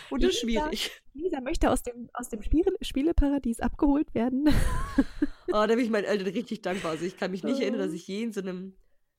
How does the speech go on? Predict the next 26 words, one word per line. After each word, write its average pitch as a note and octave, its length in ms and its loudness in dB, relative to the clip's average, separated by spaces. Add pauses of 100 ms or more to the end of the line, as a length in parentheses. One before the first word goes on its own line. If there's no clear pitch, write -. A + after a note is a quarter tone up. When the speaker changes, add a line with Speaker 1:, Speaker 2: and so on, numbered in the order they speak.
(680)
Speaker 1:
dass F#3+ 180 -10
ich - 80 -20
je G#3 120 -4
bei G3+ 100 -2
IKEA G3 280 -6
im G3 60 -4
Spieleparadies D#3 720 -10
war. - 280 -14 (520)
Wir A#3 100 4
mussten C#4+ 400 0
immer, D4 540 0 (360)
wir G3 140 -4
waren G#3+ 160 0
immer B3+ 160 -2
im G#3 100 -2
Sommer, A3+ 320 -4
waren G3+ 200 -2
wir G#3 80 -2
in G3 80 -6
Italien, A3 560 -4 (160)
äh, F3+ 240 -4
auf F3+ 100 -8
dem F#3 80 -10
Union F#3+ 320 -2
Lido F#3 440 -4
immer, E3 280 -6